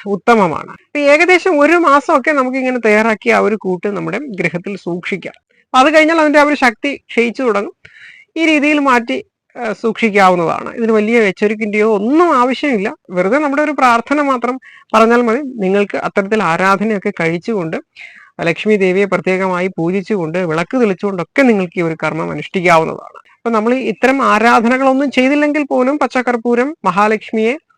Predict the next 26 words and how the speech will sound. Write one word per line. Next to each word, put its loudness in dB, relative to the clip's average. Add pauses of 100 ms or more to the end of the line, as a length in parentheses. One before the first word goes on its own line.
(280)
ആ, -2
സംപ്രീതയാക്കുന്ന 0
ഒന്നാണ്. -4 (200)
ഈ -8
ഗ്രാമ്പൂവിനും 0
ഇത്തരത്തിലുള്ള, -6 (480)
ആ, -10
ശക്തിയുണ്ട് -4
എന്നുള്ളതാണ്. -6
അപ്പൊ -16
ഇത് -4
ചെയ്താൽ 0
എന്താണ് 0
ഗുണം? 0 (300)
അപ്രതീക്ഷിത 4
വഴികളിലൂടെ 4
ധനം -2
നിങ്ങളുടെ 0
കൈകളിലേക്ക് -2
വന്നെത്തും -6
എന്നുള്ളതാണ് -6
ഒന്നാമത്തെ -4 (600)
ഫലം. -14 (180)
സാമ്പത്തിക 4
ഇടപാടുകളിലെയും 4 (100)
തൊഴിലിലെയും 2